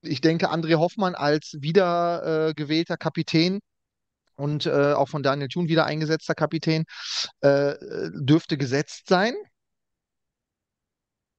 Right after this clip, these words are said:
Interessant wird die Linksverteidiger-Innenposition sein, würde ich behaupten. Denn da,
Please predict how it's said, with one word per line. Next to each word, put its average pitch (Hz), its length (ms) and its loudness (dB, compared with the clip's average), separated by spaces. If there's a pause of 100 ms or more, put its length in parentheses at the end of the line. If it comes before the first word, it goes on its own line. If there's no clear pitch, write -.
(280)
Interessant 185 680 -2
wird 196 380 2
die 180 100 0
Linksverteidiger-Innenposition 151 1800 0
sein, 127 220 2
würde 127 200 0
ich - 200 -10
behaupten. 110 500 0
Denn 123 200 4
da, 175 460 2